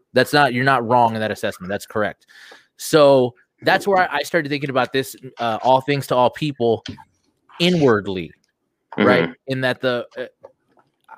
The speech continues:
Speaker 1: I feel personally like I've, I've been really good at being all things to all people outwardly. I feel
Speaker 2: Yeah.
Speaker 1: like, you know, maybe, maybe not, but I feel like I have.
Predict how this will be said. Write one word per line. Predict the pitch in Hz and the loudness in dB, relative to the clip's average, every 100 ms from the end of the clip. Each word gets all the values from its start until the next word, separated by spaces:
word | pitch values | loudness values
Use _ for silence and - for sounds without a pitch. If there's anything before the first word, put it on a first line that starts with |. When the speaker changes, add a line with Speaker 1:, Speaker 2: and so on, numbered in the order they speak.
| - | -2
Speaker 1:
I | 156 | -2
feel | 202 170 151 | 0 0 0
personally | 165 175 - 113 | 2 0 -4 -4
like | 110 113 | -2 0
I've, | 131 127 127 | -2 -2 -4
I've | 131 117 120 123 - 143 120 | -4 -6 -18 -20 -20 -8 -2
been | 175 | 2
really | 175 208 | 2 2
good | 143 170 | 0 0
at | 151 | 0
being | 143 | -4
all | 135 135 | -4 -4
things | 139 131 | -4 -4
to | |
all | 127 120 | -2 -2
people | 127 117 - | -4 -6 -2
outwardly. | 117 104 82 78 - _ _ _ _ _ _ _ _ - 113 | -2 -2 -8 -14 -20 _ _ _ _ _ _ _ _ -18 -4
I | 127 | -2
feel | 117 92 | 2 4
Speaker 2:
Yeah. | 127 | 4
Speaker 1:
like, | 98 107 | 0 -4
you | 110 | -4
know, | 104 | -2
maybe, | 120 127 | -4 -4
maybe | 123 135 131 | -2 -2 0
not, | 117 | 0
but | 117 | 0
I | 107 | 0
feel | 117 | 0
like | 101 | 0
I | |
have. | 95 80 | -4 -8